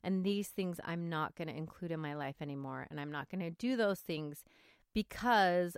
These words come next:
I want to do this other, accomplish this goal.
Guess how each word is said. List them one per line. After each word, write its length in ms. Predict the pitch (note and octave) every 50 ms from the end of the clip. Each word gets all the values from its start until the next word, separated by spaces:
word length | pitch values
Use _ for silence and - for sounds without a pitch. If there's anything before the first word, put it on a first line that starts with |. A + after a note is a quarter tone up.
| - -
I 160 | F3+ F3+ F3+
want 460 | F3 E3+ F3 F3+ E3+ E3 D#3+ - -
to 100 | - -
do 360 | E3 D#3+ D#3+ D#3 D3+ D3+ D#3 D#3 -
this 360 | E3 D3+ C#3+ - - - - - _ -
other, 480 | D#3+ D#3 D3+ D3+ D3+ D3+ D3+ D#3 D#3 - _ _ _ _ _ _ _ _ _ -
accomplish 540 | F3+ - - - F#3+ F3+ - F#3 E3+ -
this 180 | - D3 C#3+ -
goal. 580 | - - A3 G#3+ G#3+ G#3 G3+ G3+ G3 G3+ G3